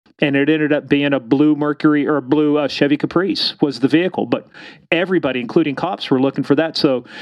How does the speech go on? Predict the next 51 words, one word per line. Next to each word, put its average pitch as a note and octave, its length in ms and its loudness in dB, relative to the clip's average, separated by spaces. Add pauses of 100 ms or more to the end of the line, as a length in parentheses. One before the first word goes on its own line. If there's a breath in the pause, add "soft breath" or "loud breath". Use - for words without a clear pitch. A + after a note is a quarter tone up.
(220 loud breath)
I D#3+ 60 0
mean, C#3+ 180 0
you're E3 100 2
thinking, - 580 -4
now F#3 160 2
the D#3 140 0
thing F#3 200 0
is, D#3 140 0
too, A#3+ 160 0
it's D#3+ 140 -4
plausible, D#3+ 500 -4
right? C#3 220 -2
It C3+ 80 -6
makes D3 220 0
sense. F#3+ 280 -2
It's - 140 -6
like, C#3 220 -2
hey, D3+ 160 2
if B2 160 -2
M D3 120 0
S D3 160 -2
thirteen's C#3+ 440 0
running C3 240 0
dope D#3 260 0
and B2+ 80 -6
somebody C3+ 300 0
stops C3 360 -4
one C#3 120 0
of B2+ 80 -2
their A#2+ 100 -2
loads, C3 380 -4 (400 loud breath)
is D3 180 2
it - 200 -2
plausible C#3+ 640 -2
that, C3 260 -2
you D3 60 0
know, B2+ 300 -2
a B2+ 220 0
couple C3+ 300 -2
of C3 80 -2
guys C3+ 260 -2
would - 120 -8
come C#3+ 120 -4
along? C#3 420 -4 (460 loud breath)
Obviously, D3 420 -2
an C#3 60 0
A C3+ 100 0
K C#3 200 0
forty C#3 280 2
something, D3+ 680 -4
a, D3 160 2